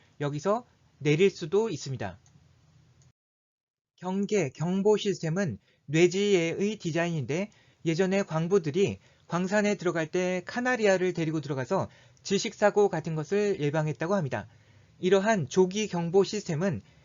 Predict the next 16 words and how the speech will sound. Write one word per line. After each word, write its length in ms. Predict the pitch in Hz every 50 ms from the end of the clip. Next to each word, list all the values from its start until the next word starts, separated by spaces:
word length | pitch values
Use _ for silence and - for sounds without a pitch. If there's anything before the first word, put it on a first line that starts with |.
| _ _ _ _ _ _ _ _ _ _ _ -
밑에 540 | 156 185 180 - _ - 208 226 226 226 226
기반이 640 | - - 185 160 190 180 180 180 190 208 208 208
취약하기 580 | - - - 226 233 226 220 - 214 190 160 156
때문에 500 | - 135 127 139 165 196 156 101 - - _ - - _ _ _ _
위가 500 | 156 151 165 190 190 - 202 202 208 214
쉽게 520 | 208 - - 202 - _ _ - 226 220 208
움직이는 580 | 151 147 151 151 180 170 156 143 120 104 98 - _ _ _ _ _ _ _
민감한 880 | - 156 180 185 185 185 185 180 170 165 185 202 208 208 214 214 196 147
뇌지혜의 640 | 143 151 147 156 170 170 175 160 151 165 202 214 208
디자인을 540 | - 170 139 156 147 151 151 175 190 196
따르는 420 | - - 190 185 196 196 202 208 196
것입니다. 480 | 160 139 - 143 131 120 101 92 - - - _ - - _ - - - - - _ _ _ _ _ _ _ _ _ _ _ _ _ _ _ _ _ _ _ _ _
절구는 720 | _ 180 180 196 208 185 190 175 190 208 202 160 127 127
뇌산 480 | 131 156 170 185 175 196 196 202 202 202
소가의 580 | - 208 214 202 - 208 202 - - 202 220 208
디자인인데 680 | - 160 143 170 165 156 135 123 117 147 180 208 226